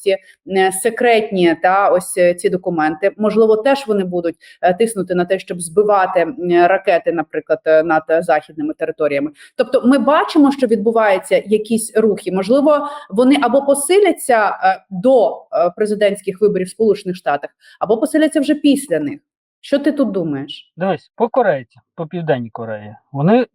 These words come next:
Speaker 2: чітко усвідомлюють загрозу, тому що загроза номер перша стосується їх в тому числі, тому що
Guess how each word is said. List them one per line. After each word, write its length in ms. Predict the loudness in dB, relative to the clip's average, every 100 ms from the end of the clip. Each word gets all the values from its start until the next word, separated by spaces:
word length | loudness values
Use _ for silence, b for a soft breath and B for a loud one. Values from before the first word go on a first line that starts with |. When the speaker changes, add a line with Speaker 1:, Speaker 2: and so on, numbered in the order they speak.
| -16 -8
Speaker 2:
чітко 320 | -8 -2 -4
усвідомлюють 560 | -2 -2 0 0 -2
загрозу, 420 | -6 -6 -8 -10 -14
тому 260 | -8 -6 -6
що 340 | -8 -4 -2
загроза 500 | 0 0 0 0 -4 -8 _ -2
номер 340 | 0 2 -2 0
перша 300 | -2 -2 -10
стосується 580 | -16 -14 -6 -6 -2 -2
їх 240 | -2 -4
в 40 |
тому 240 | -6 -6 -6
числі, 340 | -8 -10 -12 -12
тому 220 | -10 -10
що 300 | -8 -6